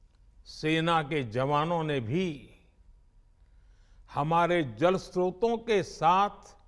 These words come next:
एक योग भारतमाला और योग सागरमाला बनाई है। इसी तरह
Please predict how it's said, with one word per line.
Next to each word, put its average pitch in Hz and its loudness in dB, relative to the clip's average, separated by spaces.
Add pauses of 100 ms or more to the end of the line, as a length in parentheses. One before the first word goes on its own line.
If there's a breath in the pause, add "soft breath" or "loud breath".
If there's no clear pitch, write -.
(1120)
एक 190 4
योग 185 10 (340)
भारतमाला 196 2 (1200)
और 151 4
योग 196 8 (420)
सागरमाला 170 4
बनाई 101 -6
है। - -20 (1300)
इसी 185 -2
तरह 196 0